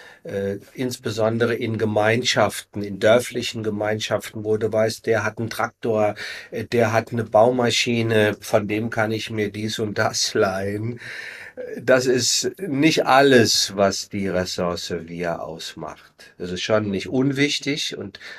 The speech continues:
als ich damals mit neunzehn von einem kleinen Dorf in die große Stadt Berlin gezogen bin, ist mir deutlich bewusst geworden,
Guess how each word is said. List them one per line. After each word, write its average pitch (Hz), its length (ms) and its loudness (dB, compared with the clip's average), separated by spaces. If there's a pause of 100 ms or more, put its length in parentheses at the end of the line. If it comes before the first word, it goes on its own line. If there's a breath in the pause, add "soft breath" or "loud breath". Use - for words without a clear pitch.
(100)
als 104 220 -2
ich 110 180 -6
damals 101 580 2
mit 95 200 -6
neunzehn 104 720 0 (320 loud breath)
von 107 220 -2
einem 95 320 -4
kleinen 101 480 2
Dorf 101 320 4
in 101 180 -8
die 101 160 -4
große 113 560 2
Stadt - 440 0
Berlin 110 680 0
gezogen 117 600 -2
bin, 117 260 -2
ist - 220 -8
mir 107 160 -2
deutlich 110 540 0
bewusst 110 440 -6
geworden, 107 540 -4